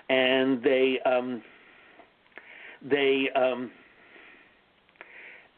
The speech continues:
and, and our body, and they, and they interpret our own body signals. Um,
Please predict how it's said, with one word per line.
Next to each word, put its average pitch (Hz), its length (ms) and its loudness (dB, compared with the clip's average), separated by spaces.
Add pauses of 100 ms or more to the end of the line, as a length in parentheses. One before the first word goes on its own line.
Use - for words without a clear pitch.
(1120)
and, 165 320 0
and 170 200 0
our 170 80 2
body, 165 340 2
and 160 100 2
they, 175 200 0
and 165 80 -2
they 175 100 2
interpret 185 500 0
our 165 200 2
own 226 180 -2
body 113 400 0
signals. 107 380 -6 (160)
Um, 120 380 0